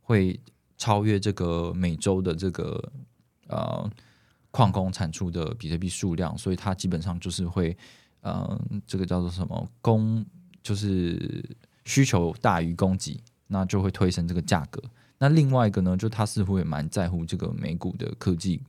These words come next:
科技股的表现。美股科技股的表现如果好的话呢，连带也会让，帮这个比特币的市场，呃，加到分这样。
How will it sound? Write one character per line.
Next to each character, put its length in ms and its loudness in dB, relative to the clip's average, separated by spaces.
科 160 4
技 160 0
股 140 -8
的 100 -2
表 220 -2
现。 200 -2
美 140 2
股 100 0
科 140 2
技 160 0
股 120 0
的 60 0
表 160 -2
现 160 0
如 80 2
果 80 2
好 160 -4
的 120 -4
话 140 0
呢， 220 -2
连 220 0
带 180 0
也 140 -6
会 220 -4
让， 280 -2
帮 160 -2
这 140 -4
个 400 -8
比 100 -6
特 100 -4
币 120 -2
的 40 -4
市 140 -6
场， 180 -10
呃， 260 -12
加 200 2
到 180 0
分 260 -6
这 120 -8
样。 200 -4